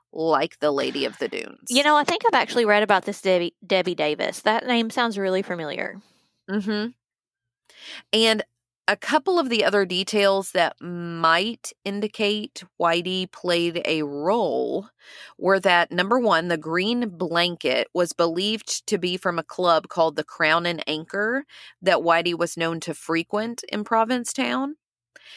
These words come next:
Speaker 1: And number two, the only detail, I told you I'd come back to the footprint, and I said there
Speaker 2: Mm-hmm.
Speaker 1: was one thing that I read. The only detail I found about footprints was that one was from a size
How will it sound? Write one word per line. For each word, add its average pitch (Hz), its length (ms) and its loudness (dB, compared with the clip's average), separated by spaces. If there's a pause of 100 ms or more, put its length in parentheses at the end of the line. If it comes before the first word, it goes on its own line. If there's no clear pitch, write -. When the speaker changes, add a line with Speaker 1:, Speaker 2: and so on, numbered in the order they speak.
(220)
Speaker 1:
And 190 140 2
number 170 220 2 (100)
two, 180 640 2 (340)
the 202 280 0 (320)
only 285 640 4
detail, 196 360 0
I 143 120 2
told 196 260 0
you 196 80 2
I'd 185 100 -2
come 180 160 -6
back 165 220 2
to 170 100 -8
the 160 80 -6
footprint, - 640 -4
and 160 140 -6
I 156 60 -2
said 240 180 -4
there 156 60 -4
Speaker 2:
Mm-hmm. 147 40 -4
Speaker 1:
was 156 120 -6
one 208 440 0
thing 202 220 -2
that 175 140 2
I 160 80 4
read. - 340 -4 (360)
The 185 200 -6 (180)
only 285 380 2
detail 233 400 0
I 196 80 2
found 180 260 0
about 165 220 0
footprints - 680 -8 (360)
was 190 180 0
that 185 220 4
one 208 480 2
was 208 180 0
from 190 240 0
a 170 140 -2
size 180 800 0